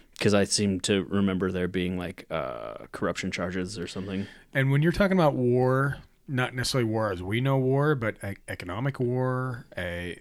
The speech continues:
Speaker 2: infrastructure war, an information war, people don't see that shit coming.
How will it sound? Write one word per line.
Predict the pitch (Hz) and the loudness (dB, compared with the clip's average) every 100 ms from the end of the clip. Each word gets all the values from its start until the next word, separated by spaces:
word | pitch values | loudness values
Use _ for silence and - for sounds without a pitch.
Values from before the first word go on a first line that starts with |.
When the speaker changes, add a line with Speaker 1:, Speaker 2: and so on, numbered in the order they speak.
| - - - | -16 -20 -10
Speaker 2:
infrastructure | 107 - - 139 - 135 | -8 -6 -4 -4 -2 0
war, | 120 123 123 123 123 | 0 2 2 4 2
an | 117 - | -2 -8
information | 107 101 110 127 - 139 131 | -8 -6 -2 0 0 0 0
war, | 127 123 131 127 - - | 0 2 0 -2 -8 -4
people | 127 185 | 0 2
don't | 247 269 | 2 2
see | - | 0
that | 214 190 | 0 0
shit | 160 - | 0 0
coming. | 127 101 | -2 -2